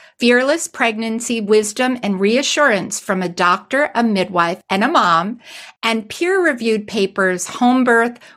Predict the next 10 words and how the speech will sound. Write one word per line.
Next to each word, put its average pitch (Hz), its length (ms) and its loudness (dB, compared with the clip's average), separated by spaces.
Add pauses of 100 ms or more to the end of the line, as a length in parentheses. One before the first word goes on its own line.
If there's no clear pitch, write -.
with 214 200 0
an 208 80 2
Obstetrician, 202 1120 -4 (340)
a 220 120 0
series 320 580 2
of 208 100 0
a 196 120 2
hundred 320 460 -2
and 370 140 -2
thirty-five 254 680 0